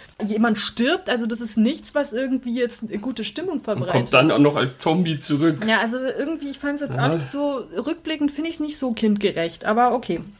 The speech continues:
Speaker 1: Das dritte Bild, was der Altar verbirgt, wenn du ihn nochmals aufklappst, da ist dann nochmal dieser Antonius zu sehen in einer geschnitzten Figur, der heilige Hieronymus und der heilige Augustinus.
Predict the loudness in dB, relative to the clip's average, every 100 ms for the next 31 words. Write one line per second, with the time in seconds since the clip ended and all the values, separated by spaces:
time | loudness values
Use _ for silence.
0 | _ -20 -20 _ _ -4 -4 -2 0 0
1 | 0 -2 -2 2 2 2 2 2 2 0
2 | 0 0 -2 0 0 0 -2 -2 0 0
3 | 0 0 0 -2 0 -2 -2 -4 -4 -4
4 | -12 -20 -16 0 4 4 4 -4 _ _
5 | -4 -2 0 0 0 0 0 0 -2 -4
6 | -4 0 2 2 0 -4 -2 0 2 0
7 | -2 -4 -2 0 2 2 2 2 0 0
8 | -2 -6 -14 _ -4 0 0 -4 -4 -2
9 | -2 0 4 4 4 -2 -14 -20 -4 0
10 | 2 2 2 0 0 0 0 2 2 2
11 | 0 -2 -8 -14 -20 -6 2 4 4 2
12 | 2 0 0 0 0 -2 -4 -2 0 2
13 | 2 -2 -10